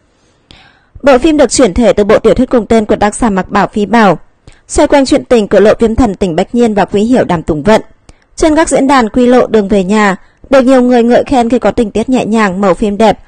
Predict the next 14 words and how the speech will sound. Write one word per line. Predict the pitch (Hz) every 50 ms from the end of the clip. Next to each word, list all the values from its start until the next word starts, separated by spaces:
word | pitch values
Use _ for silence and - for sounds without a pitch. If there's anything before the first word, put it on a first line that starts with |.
| _ _ _
có | - 262 240 226
sự | - 247 240
khác | - 269 262
biệt | - 240 233 -
với | - 190 185
nguyên | 190 208 214 196
tác | - - 180 214 -
của | - 202
tác | - 190 196 -
giả | - 220 175
Mạc | 170 175 - -
Bảo | - 175 -
Phi | - 202 180
Bảo. | 175 220 220 196 165